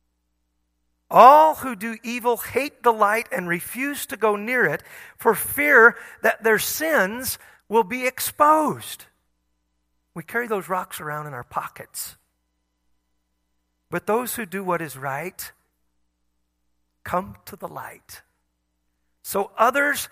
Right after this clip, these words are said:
can see that they are doing what God wants. You see, the belief that we have leads to obedience, to follow Him, to come to Him,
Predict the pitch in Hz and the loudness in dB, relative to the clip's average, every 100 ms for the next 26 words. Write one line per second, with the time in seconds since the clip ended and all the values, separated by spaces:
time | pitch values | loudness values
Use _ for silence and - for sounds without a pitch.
0 | - - - 208 180 170 - 285 226 180 | -18 -20 -8 -4 -4 -6 -10 -8 -6 -6
1 | 170 180 - - 190 196 185 196 185 175 | -6 -10 -18 -2 0 0 -4 -2 -2 -2
2 | 156 254 190 139 143 - _ _ - 170 | -6 -8 -8 -8 -12 -18 _ _ -6 -2
3 | 170 175 143 170 170 170 165 - _ - | -2 -4 -6 -2 -2 -4 -6 -14 _ -14
4 | 156 160 139 104 - - - _ _ _ | -6 -4 -4 -8 -14 -14 -14 _ _ _
5 | _ - 226 - 262 262 226 - _ 202 | _ -8 -4 -2 -4 -6 -8 -14 _ 0
6 | 170 214 220 233 311 339 - - 240 202 | 2 2 0 -2 -2 -4 -8 0 0 2
7 | 208 190 254 247 202 180 - - - 214 | -2 0 2 4 4 2 -6 -18 -10 -8
8 | 247 254 240 - - - - - 240 226 | -8 -8 -10 -12 -12 -20 -14 2 8 8
9 | 185 233 247 233 202 120 - - - - | 6 -6 -6 -2 -2 -2 -4 -4 -6 -8
10 | _ _ _ _ _ _ _ _ _ _ | _ _ _ _ _ _ _ _ _ _
11 | _ _ _ _ - 175 - 180 170 156 | _ _ _ _ -12 -10 -2 0 0 -4
12 | 147 135 107 - _ _ _ _ _ _ | -6 -8 -10 -20 _ _ _ _ _ _
13 | _ _ _ _ _ - - - 185 - | _ _ _ _ _ -14 -10 -8 -8 -10
14 | 185 135 151 120 | -14 -10 -12 -12